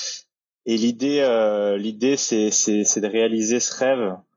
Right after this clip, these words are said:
se réaliser ce rêve comme, euh, comme, euh, j'ai pu en faire, euh,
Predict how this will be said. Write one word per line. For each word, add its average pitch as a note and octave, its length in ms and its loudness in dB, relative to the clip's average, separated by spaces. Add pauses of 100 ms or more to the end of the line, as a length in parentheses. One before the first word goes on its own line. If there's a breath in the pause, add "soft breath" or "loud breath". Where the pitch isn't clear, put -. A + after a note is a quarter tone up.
(320)
se - 160 -8
réaliser A2 460 0
ce - 120 -6
rêve B2 300 0
comme, G#2+ 240 -2
euh, G2+ 240 2
comme, G#2 240 -2
euh, F#2+ 240 2
j'ai - 160 -4
pu - 180 -6
en G2+ 120 -2
faire, G2+ 300 -4
euh, F#2+ 180 0